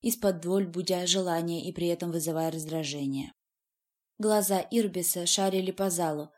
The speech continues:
ни за кого не зацепляясь. Из-за своего роста он возвышался над толпой, привлекая всеобщее внимание и заставляя своей мощью внутренней силой и агрессией убираться с дороги. Вдруг его взгляд остановился на входе в зал, точнее, на вошедшей девушке.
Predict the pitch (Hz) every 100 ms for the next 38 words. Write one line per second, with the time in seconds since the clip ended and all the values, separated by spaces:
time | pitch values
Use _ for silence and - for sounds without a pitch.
0 | _ - 202 196 196 180 185 185 175 185
1 | 208 196 165 143 147 - - _ _ _
2 | _ _ - 214 214 220 226 220 220 285
3 | 285 196 185 180 180 220 220 - 180 175
4 | 170 170 262 - 170 170 180 175 - 180
5 | 170 185 165 170 170 214 196 156 151 _
6 | _ 185 180 196 233 233 214 208 196 196
7 | 196 196 - 180 185 170 170 175 165 -
8 | 262 196 160 - _ 202 190 190 233 233
9 | - 160 151 _ - 185 180 170 180 180
10 | 165 170 139 135 - _ _ _ _ -
11 | 185 220 240 226 202 202 208 208 196 -
12 | 185 185 190 - 175 165 - 240 240 240
13 | 247 240 180 143 135 147 - 170 165 165
14 | 165 175 175 - 202 175 147 135 - -